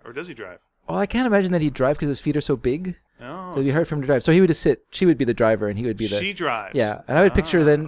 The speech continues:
Speaker 2: I would
Speaker 1: okay.
Speaker 2: picture her driving like, like kind of an old-fashioned Citroen. That's what she, that her dad left for her or something like that. Or like a, like a Morris Minor, kind of like, like a British car, like a small, like, it has to be a small car though.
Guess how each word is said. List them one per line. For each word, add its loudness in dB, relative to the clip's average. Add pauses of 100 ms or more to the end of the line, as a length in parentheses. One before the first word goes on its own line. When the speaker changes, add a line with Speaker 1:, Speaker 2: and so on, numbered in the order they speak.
Speaker 2:
I 0
would 4
Speaker 1:
okay. -6
Speaker 2:
picture -4
her -2
driving 0
like, -4 (260)
like -4
kind -4
of -4
an -4
old-fashioned -4
Citroen. -6 (320)
That's -6
what -6
she, -8 (300)
that -10
her -6
dad -4
left -6
for -6
her -4
or -8
something -10
like -8
that. -4
Or 2
like -2
a, -2 (380)
like -2
a 0
Morris 0
Minor, -6
kind -6
of -10
like, -6
like -2
a 0
British 0
car, 0
like -2
a -8
small, 2
like, -2 (100)
it -4
has 0
to -2
be 4
a 2
small 2
car 2
though. -2